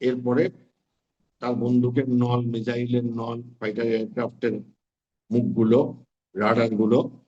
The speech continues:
এই দিকে ঘোরাবে, পাকিস্তানের দিকে ঘোরাবে। কারণ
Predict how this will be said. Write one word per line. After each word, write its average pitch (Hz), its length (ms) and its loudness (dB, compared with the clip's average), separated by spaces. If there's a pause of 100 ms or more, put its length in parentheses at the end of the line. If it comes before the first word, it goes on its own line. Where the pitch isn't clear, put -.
(200)
এই 120 140 0
দিকে 117 240 2
ঘোরাবে, 90 380 -4
পাকিস্তানের 104 580 -8
দিকে 113 180 -2
ঘোরাবে। 98 320 -4 (200)
কারণ 123 420 0